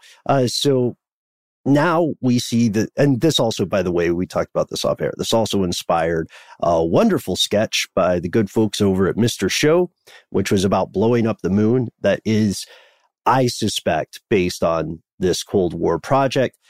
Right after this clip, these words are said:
As far as Rolls-Royce's plan, well, it sounds crazy, but they're not, they're not coming up with this idea out of whole cloth. It turns out that a lot of people have been thinking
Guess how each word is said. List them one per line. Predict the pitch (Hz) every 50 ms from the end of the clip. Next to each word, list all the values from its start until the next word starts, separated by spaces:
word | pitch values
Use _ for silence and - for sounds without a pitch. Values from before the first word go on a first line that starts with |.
| _ _ _ _ _ -
As | - 117 -
far | - - 220 269 294 226
as | 117 - - - _ _ -
Rolls-Royce's | 107 104 135 190 226 240 202 117 85 78 95 131 196 269 - - - 92 85 -
plan, | - _ - 87 82 78 78 76 76 85 80 - _ _ _ _ _ _ _ _ _ _
well, | - 107 117 127 165 202 240 262 269 233 - _ _ _ _ _ _ _ _ -
it | 170 170 -
sounds | - - - 190 214 233 240 233 196 - -
crazy, | - - 170 175 226 240 233 175 98 92 80 95 101 _ - - _ _ _ _ _ _ -
but | 143 135 -
they're | - 151 127 120
not, | 120 120 127 139 160 165 175 160 - _ - - - - - _ _ _ _ _ _ -
they're | 147 117 175 156 139 135 135
not | 131 135 139 165 160 - _ _ -
coming | - - 139 135 135 135
up | 131 123 -
with | 117 113 98
this | 123 113 - -
idea | 110 98 98 - 107 120 143 127 117 107 -
out | - 110 107 104
of | 95 95 - -
whole | - 110 101 92 -
cloth. | - - - 147 85 82 80 80 - -
It | 71
turns | - - 135 120 117 101
out | 120 117 110 98 -
that | - 95 92 80 -
a | 95 95
lot | 92 101 104 113 123 135
of | 131 110 -
people | - 143 156 151 - 104 87 85 82 - - - _ _ _ -
have | 123 113 101 87
been | 104 104 101 104
thinking | - - 139 170 202 196 - 98 90 85 85